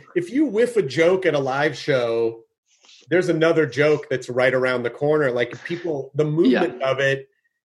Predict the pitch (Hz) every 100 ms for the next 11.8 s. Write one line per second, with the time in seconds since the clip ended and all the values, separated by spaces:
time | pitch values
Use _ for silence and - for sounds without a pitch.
0 | - 151 165 185 170 143 147 180 143 120
1 | 160 139 139 156 151 135 143 135 143 165
2 | 123 123 143 139 160 254 214 220 202 147
3 | 156 180 180 151 151 165 151 143 160 185
4 | 139 127 - _ _ _ _ 170 190 -
5 | 262 494 - - - _ _ _ _ -
6 | - 180 143 - 156 143 117 - - 160
7 | 160 - 226 254 - 240 214 160 - 254
8 | 240 185 160 165 160 - 202 - - 165
9 | 160 - 180 175 196 208 165 165 156 156
10 | 151 143 143 143 139 139 _ _ _ -
11 | - - 175 170 156 - -